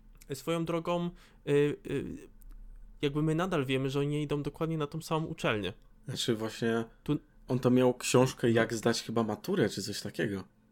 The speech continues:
Speaker 2: Ja nie,
Speaker 1: Jak na-,
Speaker 2: bo on
Speaker 1: jak
Speaker 2: musiał
Speaker 1: to
Speaker 2: stworzyć sobie jakąś nową tożsamość, no.
Speaker 1: Aha, w ten sposób.
Speaker 2: No tak, no bo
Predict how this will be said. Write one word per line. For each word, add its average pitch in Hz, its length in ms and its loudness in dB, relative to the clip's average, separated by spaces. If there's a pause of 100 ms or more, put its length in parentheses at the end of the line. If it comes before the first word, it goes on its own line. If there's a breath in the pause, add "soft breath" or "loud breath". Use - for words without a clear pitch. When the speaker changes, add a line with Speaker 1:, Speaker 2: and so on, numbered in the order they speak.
(840)
Speaker 2:
Ja 113 80 2
nie, 110 100 0
Speaker 1:
Jak 113 380 -6
na-, 117 120 -6
Speaker 2:
bo - 140 2
on 120 120 6
Speaker 1:
jak 123 40 4
Speaker 2:
musiał 135 200 4
Speaker 1:
to - 40 -2
Speaker 2:
stworzyć 151 240 -2
sobie 160 160 6
jakąś 160 280 0
nową 165 360 0 (160)
tożsamość, 104 560 0
no. 95 120 -10 (1200)
Speaker 1:
Aha, 117 340 -2
w - 60 -16
ten 131 140 -4
sposób. - 180 -2
Speaker 2:
No 226 60 4
tak, 165 240 6
no 104 100 0
bo 110 260 -2